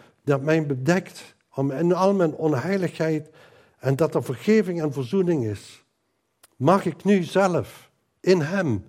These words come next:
die berg beklimmen als het ware. En die poort, die is open om in volle vrijmoedigheid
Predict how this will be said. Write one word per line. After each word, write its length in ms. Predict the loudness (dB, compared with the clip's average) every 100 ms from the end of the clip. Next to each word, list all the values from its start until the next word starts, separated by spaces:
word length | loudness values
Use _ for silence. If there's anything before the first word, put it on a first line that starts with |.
| _ _ _
die 140 | -4
berg 400 | 0 2 0 -2
beklimmen 440 | -8 0 0 0
als 160 | -2 -6
het 140 | -8
ware. 320 | -6 -4 -4 -8 _ _ _ _ _ _
En 100 | -4
die 80 | -4
poort, 640 | 2 4 4 0 -16 -20 _ _ _
die 120 | -6 -4
is 140 | -2
open 500 | 0 0 -2 -8 -10 _ _ _ _ _ _ _
om 260 | 0 0
in 300 | 0 -2 -2
volle 340 | 2 2 2 0
vrijmoedigheid 960 | -2 0 0 0 -2 -4 -2 -4 -6